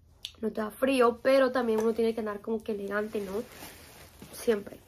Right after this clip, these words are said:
Así que tenemos estos jackets, o chaqueta, no sé cómo se le llaman, pero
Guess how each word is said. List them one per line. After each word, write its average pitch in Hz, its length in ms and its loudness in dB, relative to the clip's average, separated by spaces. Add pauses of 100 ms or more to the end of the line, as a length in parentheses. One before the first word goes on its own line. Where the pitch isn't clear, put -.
(280)
Así 330 520 2
que 311 280 2
tenemos 302 520 -2
estos 294 500 -4 (140)
jackets, - 1300 -2
o 233 100 -2
chaqueta, 233 380 -6
no 233 60 -4
sé 247 100 -4
cómo 262 160 -4
se 254 80 -6
le 240 80 -2
llaman, 208 200 -6
pero 214 200 -4